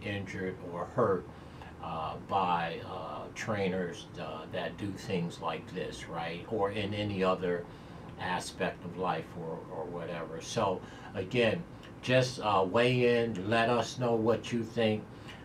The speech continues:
uh, about this. I know there's a couple others that was indicted, uh, back in March of twenty twenty.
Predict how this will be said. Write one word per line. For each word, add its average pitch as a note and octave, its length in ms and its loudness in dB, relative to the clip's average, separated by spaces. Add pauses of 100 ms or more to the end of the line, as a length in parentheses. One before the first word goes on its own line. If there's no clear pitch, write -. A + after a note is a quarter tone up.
uh, - 480 -2
about G#2+ 480 8
this. G#2+ 400 2
I - 120 0
know G#2+ 180 4
there's G#2+ 340 4
a G#2+ 80 -2
couple A2+ 480 2
others G#2+ 760 2
that G2+ 240 6
was G2 200 -4
indicted, G#2 800 4 (560)
uh, F2 220 0
back G2+ 380 4
in G#2 100 2
March G#2 380 2
of F#2+ 100 -4
twenty G2 460 0
twenty. G2 560 0